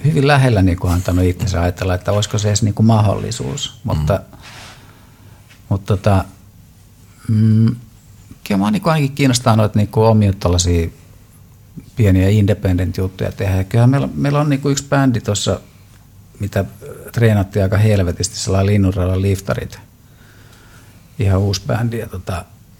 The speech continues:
Speaker 1: ja siinä on niinku, taitaa olla, no melkein kaikki on mun biisejä. Et siellä on joku Haaviston Markon biisi, siellä on jokunen ja joku, onks niitä nyt yksi vai kaksi sen biisiä. Tota,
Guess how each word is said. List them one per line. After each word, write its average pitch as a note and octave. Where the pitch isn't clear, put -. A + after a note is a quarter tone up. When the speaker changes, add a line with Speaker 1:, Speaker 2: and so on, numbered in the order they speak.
Speaker 1:
ja G#2+
siinä A#2
on F#2+
niinku, G2
taitaa G#2+
olla, B2
no C3
melkein B2
kaikki G2+
on F#2+
mun F#2
biisejä. F2+
Et A#2+
siellä G2+
on G2+
joku F#2+
Haaviston G2
Markon F#2+
biisi, B1
siellä C2
on -
jokunen -
ja -
joku, A#2+
onks -
niitä G2+
nyt F#2+
yksi F#2
vai B1+
kaksi A#1+
sen B1
biisiä. -
Tota, A2